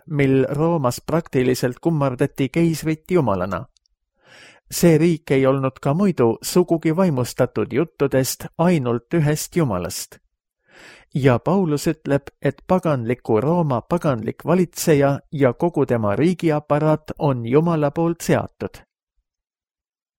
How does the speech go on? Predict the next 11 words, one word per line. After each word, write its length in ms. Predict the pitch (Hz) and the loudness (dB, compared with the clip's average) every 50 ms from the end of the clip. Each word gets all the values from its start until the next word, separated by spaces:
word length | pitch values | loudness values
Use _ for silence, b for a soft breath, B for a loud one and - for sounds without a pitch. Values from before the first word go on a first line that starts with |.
| _ _ _ _ _ _ _ _ b b b b b b b b b b b b b b b b b | _ _ _ _ _ _ _ _ b b b b b b b b b b b b b b b b b
Seda 340 | - - 165 151 - 123 120 | 0 0 2 2 2 0 0
sama 340 | - - 185 185 175 147 131 | 2 2 2 2 2 2 0
näeme 400 | 123 127 127 120 113 110 110 107 | 0 0 -2 0 0 -2 -2 -2
ka 160 | - 113 107 | 0 0 0
seal, 460 | - - 202 196 180 151 139 139 143 - _ - | 0 2 2 2 2 2 0 -2 -4 -8 _ 0
kus 280 | - 131 - - - | 0 0 0 0 0
Jeesus 440 | 143 156 165 165 156 - 147 - - | 2 2 2 2 0 -2 -4 -2 0
oli 200 | 127 113 117 120 | 0 0 0 -2
kohtumõistmiseks 1160 | - - 165 151 143 - - 147 143 143 147 156 151 - - 156 151 - 170 160 - - - - | -2 0 -2 -2 -2 -4 -4 -4 -2 0 -2 -2 -2 -4 -6 -4 -2 -2 -2 -2 -4 -6 -8 -2
Pilatuse 720 | - 175 170 175 156 123 104 - _ - 123 120 - 107 - | 0 0 2 2 2 0 -2 -4 _ -6 -4 -2 0 0 0
ees. 460 | 110 107 107 98 80 - - - - | 2 2 2 0 0 -2 -6 -12 -12